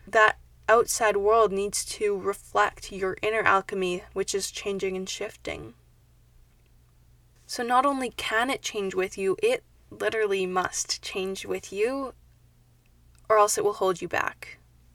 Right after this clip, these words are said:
It will hold you back in this expired version of yourself that's no longer true. So let me know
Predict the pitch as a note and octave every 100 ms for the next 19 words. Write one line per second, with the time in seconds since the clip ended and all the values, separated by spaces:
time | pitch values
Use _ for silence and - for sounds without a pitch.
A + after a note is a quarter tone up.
0 | _ _ _ _ - A#3 A#3 - C4 C#4
1 | A#3+ G#3+ G#3+ A3 G#3 - G#3 G#3 G#3 -
2 | - - - - - - - - A3 G3+
3 | F#3 G3 G3+ G#3 G3 F#3+ F#3+ F#3 G3+ -
4 | - - G#3+ - - - G3+ A3 A#3+ A3
5 | G#3+ G#3+ F#3 F#3 - - - - - _
6 | _ _ _ _ _ _ _ _ _ _
7 | _ _ _ _ _ _ _ _ - -
8 | A3 G#3+ G#3 G3+ G#3+ _ _ _ - -
9 | - - A3 A#3 F4 E4 G3+ D#3 A3 C#4